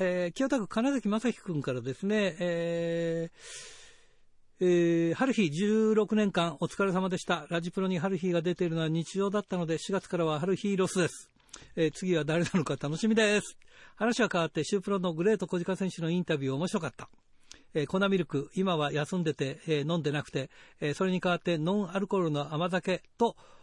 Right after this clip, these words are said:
えー、トマトジュースを飲んでいるとのこと。えー、トマトジュースは当然無縁ですよね。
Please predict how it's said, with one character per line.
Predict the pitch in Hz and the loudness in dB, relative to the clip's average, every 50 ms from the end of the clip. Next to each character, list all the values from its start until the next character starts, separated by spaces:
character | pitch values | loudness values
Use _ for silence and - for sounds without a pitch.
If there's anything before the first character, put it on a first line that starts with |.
| - - | -8 -4
え | - 160 156 151 147 143 | -2 -2 0 0 -2 -2
ー、 | 139 | -4
ト | - 143 | -4 -2
マ | 143 160 156 | -2 -2 0
ト | - 165 156 143 | 0 0 0 0
ジ | - - 156 | -2 -4 -4
ュ | 139 | -4
ー | |
ス | 120 - - 135 | -4 -4 -8 -8
を | 131 135 | -8 -4
飲 | 139 147 175 202 190 | -2 0 0 0 2
ん | 147 | 0
で | 143 131 | 0 -2
い | 127 123 | -2 -2
る | 139 147 | -4 -4
と | - 147 127 | -4 -4 -4
の | 117 113 | -4 -8
こ | - - 131 | -10 -10 -2
と。 | - 214 185 - - - - - - - - _ | 0 0 0 -2 -6 -18 -20 -20 -20 -20 -12 _
え | - 180 175 170 170 170 170 170 170 165 165 165 165 165 | -2 -2 0 0 0 0 0 0 0 0 0 0 -2 -2
ー、 | |
ト | - 202 | -2 -2
マ | 220 220 | 0 0
ト | 247 233 | 2 2
ジ | 247 | 2
ュ | 247 | 2
ー | |
ス | - - | 2 2
は | 170 151 | 0 0
当 | - 175 175 175 | 0 0 0 2
然 | 180 180 180 | 2 2 2
無 | 175 180 185 | 2 2 2
縁 | 185 185 | 2 2
で | 180 185 | 2 0
す | 170 - | 0 0
よ | 147 131 | 0 0
ね。 | 151 185 170 | 0 0 -2